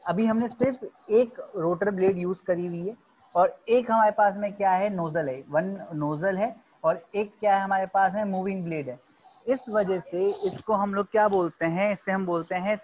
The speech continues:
simple impulse turbine। This is called the simple impulse turbine। यहाँ पर क्या हो रहा है, जो हमारी nozzle है उससे steam enter कर रही है। steam enter करने पे इसकी velocity increase हो रही है और pressure क्या हो रहा है, decrease हो रहा है।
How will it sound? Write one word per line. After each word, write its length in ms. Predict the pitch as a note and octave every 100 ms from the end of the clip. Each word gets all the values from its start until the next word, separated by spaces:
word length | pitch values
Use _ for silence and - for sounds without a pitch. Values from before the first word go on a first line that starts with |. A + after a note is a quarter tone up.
| -
simple 500 | F#3+ F3+ - G#3 G#3+ -
impulse 500 | F3 E3+ - F#3 F#3 -
turbine। 320 | F3 D3 C3 A#2 _ _ _ _ _ _ - - - - D#3+
This 100 | D3+
is 120 | F3
called 340 | - E3+ B3 - - - E3+
the 120 | F#3 F#3+
simple 540 | G3 F#3 F3+ A3 A#3 - F#3
impulse 480 | F3+ F3 F#3 F#3+ - -
turbine। 320 | D#3+ C3+ A2 - _ _ _ _ _ -
यहाँ 160 | D#3 F3
पर 140 | G#3+
क्या 140 | G#3+
हो 160 | A3 G#3
रहा 120 | G3
है, 180 | A3 - E3
जो 140 | F3+
हमारी 320 | F#3+ F#3+ G#3
nozzle 380 | G3 F#3 F3+ D3+
है 140 | A#2 - _ _ _ F3+
उससे 540 | E3+ _ G#3+ A#3 A3+
steam 340 | F3+ - G3 F#3+
enter 260 | D#3 E3
कर 160 | E3+ E3+
रही 160 | E3+ G3+
है। 120 | A3+ _ _ -
steam 300 | D#3+ A3 G#3
enter 260 | G#3 G3 G#3
करने 240 | G#3+ G#3
पे 140 | G3+ A3
इसकी 220 | - A#3
velocity 520 | G3 F#3+ G3+ G#3+ A3+
increase 400 | G#3+ F#3+ G#3+ G#3+
हो 100 | G#3+
रही 140 | G#3
है 60 | A3
और 80 | A3
pressure 360 | A3 F#3 G3+
क्या 120 | G3+ G3+
हो 140 | G3
रहा 80 | G3+
है, 60 |
decrease 380 | F#3+ D#3+ E3 D#3
हो 100 | D3+
रहा 120 | C3+
है। 100 | C3+